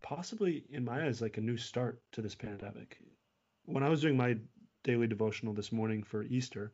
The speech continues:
um, I was thinking of the kind of phrase, "Resurrection restores connection." And like you said in this morning, you wake up, you see Easter all over the news, all over social media, people talking about, "He has risen,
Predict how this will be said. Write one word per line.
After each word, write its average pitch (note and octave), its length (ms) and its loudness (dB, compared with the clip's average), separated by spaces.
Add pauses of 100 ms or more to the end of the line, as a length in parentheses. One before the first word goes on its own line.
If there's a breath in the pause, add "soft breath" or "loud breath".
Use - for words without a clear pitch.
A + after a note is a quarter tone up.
(720 soft breath)
um, G#2 400 -2 (480)
I C3 80 2
was D3 180 0
thinking A2+ 480 -2 (420)
of G#2+ 300 -2
the G#2+ 300 2
kind A#2 180 -2
of G#2+ 60 -4
phrase, G#2+ 480 0 (480 soft breath)
"Resurrection B2+ 600 4
restores G#2 440 -2
connection." - 540 -8 (600)
And A#2 420 0 (580)
like B2+ 260 0
you C#3+ 80 2
said C3 180 2
in B2+ 60 4
this A#2 160 -2
morning, A2 340 0
you A2+ 140 2
wake A2 260 2
up, A#2 180 -2
you A2 80 -4
see G#2+ 220 -8
Easter G#2+ 340 -6
all G2+ 120 -2
over G2+ 140 -6
the G2+ 80 -4
news, A2 340 2
all G2+ 140 -2
over G2+ 140 -4
social G#2 380 -4
media, A2+ 280 2
people A2 320 -6
talking A2 360 -4
about, G2+ 240 -6
"He - 180 -2
has G#2 200 2
risen, A2 520 -2